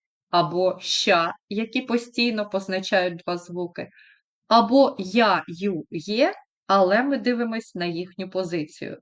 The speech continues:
Звуків може бути менше, якщо в слові наявний м'який знак, або сполучення букв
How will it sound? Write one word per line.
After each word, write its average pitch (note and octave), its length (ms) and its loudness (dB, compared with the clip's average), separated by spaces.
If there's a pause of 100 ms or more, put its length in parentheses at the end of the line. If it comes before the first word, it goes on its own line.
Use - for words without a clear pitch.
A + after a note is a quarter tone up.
(420)
Звуків B3+ 580 2
може A#3+ 340 0
бути F#3+ 280 -4
менше, G#3 680 0 (220)
якщо A3 440 -4
в A3 60 -8
слові G3 440 -2
наявний F3 580 -2
м'який F#3+ 440 -6
знак, E3+ 400 -8 (600)
або G#3+ 540 2
сполучення A3+ 880 -2
букв F3 320 -10